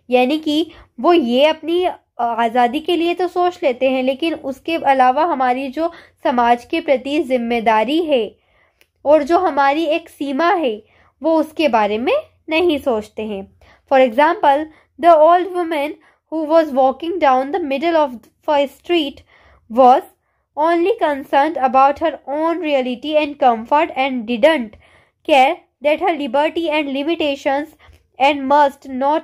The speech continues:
infringe with the liberties of others। यानी कि वह, इसका एग्जांपल हमने अभी ही, अ,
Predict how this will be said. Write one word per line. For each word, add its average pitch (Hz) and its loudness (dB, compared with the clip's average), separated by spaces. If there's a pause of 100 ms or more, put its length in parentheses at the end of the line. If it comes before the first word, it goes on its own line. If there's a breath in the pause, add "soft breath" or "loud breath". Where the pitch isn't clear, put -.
(100)
infringe 262 -4 (1040 soft breath)
with 262 2
the 285 6
liberties 320 -2 (120)
of 262 -2 (160)
others। 208 -2 (1200)
यानी 247 2
कि 294 -8 (540 soft breath)
वह, 294 2 (420)
इसका 254 -4
एग्जांपल 254 0
हमने 311 -4
अभी 254 -2
ही, 320 -2 (500)
अ, 240 0